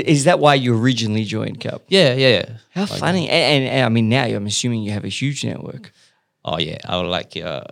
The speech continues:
Speaker 2: like, I, I can't s-, speak, uh, you know, uh, enough of Cub. Like, uh, th-, for, for me, honestly, this is like a second family. Like, uh,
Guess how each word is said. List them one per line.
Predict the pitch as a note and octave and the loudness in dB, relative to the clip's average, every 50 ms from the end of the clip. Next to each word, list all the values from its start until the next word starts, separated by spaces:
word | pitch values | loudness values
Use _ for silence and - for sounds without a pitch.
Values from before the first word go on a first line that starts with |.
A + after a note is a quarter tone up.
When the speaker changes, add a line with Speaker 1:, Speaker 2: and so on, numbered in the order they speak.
| - | -16
Speaker 2:
like, | - C#2+ C#2+ C2 - - - _ _ _ | -14 -12 -12 -12 -14 -18 -20 _ _ _
I, | - A2+ A2 | -10 -8 -8
I | - A#2+ | -8 -4
can't | - C#3 C3 A#2+ A2+ | -2 -2 0 0 -2
s-, | - - - _ _ _ _ _ | -4 -8 -10 _ _ _ _ _
speak, | - - - G#2+ G2+ G2 - - | -12 -8 -6 -6 -6 -6 -6 -6
uh, | G2+ F#2 F2 F2 F2+ | -4 -4 -4 -4 -4
you | F#2+ F#2 | -6 -8
know, | F2+ F#2 - - _ _ _ _ _ - | -8 -12 -14 -18 _ _ _ _ _ -16
uh, | - - - - A2+ G#2+ A2 - _ | -16 -14 -14 -14 -16 -18 -20 -18 _
enough | - G#2+ G2 G2 - - | -6 -4 -4 -4 -4 -6
of | F#2+ - | -8 -8
Cub. | - - G#2 G2+ G2 - | -4 -2 -2 -2 -2 -4
Like, | F#2+ F#2+ F#2 F2+ - - F#2+ | -4 -4 -4 -4 -6 -8 -10
uh, | F#2 F#2 F2+ F2+ F2+ | -10 -8 -10 -10 -12
th-, | F#2 G2 G#2+ | -14 -18 -14
for, | - - D3 C3+ | -2 0 0 0
for | B2+ A2+ C3+ B2 | 2 2 2 4
me, | B2 B2+ A#2 A2+ A2+ - | 6 6 6 4 4 2
honestly, | A2+ A2 G#2+ - - G#2+ | 0 0 0 0 -2 -4
this | G#2 G2 | -4 -4
is | G#2 G2+ - - | -4 -4 -4 -4
like | G2 F#2+ F#2 | -4 -4 -4
a | G2+ | -4
second | - - G2+ F#2 F#2 F#2 | -6 -4 -4 -6 -8 -8
family. | - - F#2+ G2 G2 G#2 G#2+ A2 A2+ | -6 -6 -6 -6 -6 -6 -6 -6 -6
Like, | G#2+ F2+ F2+ F2+ F2 - | -6 -6 -6 -8 -8 -8
uh, | G2 F#2 F2+ F#2 | -8 -6 -6 -6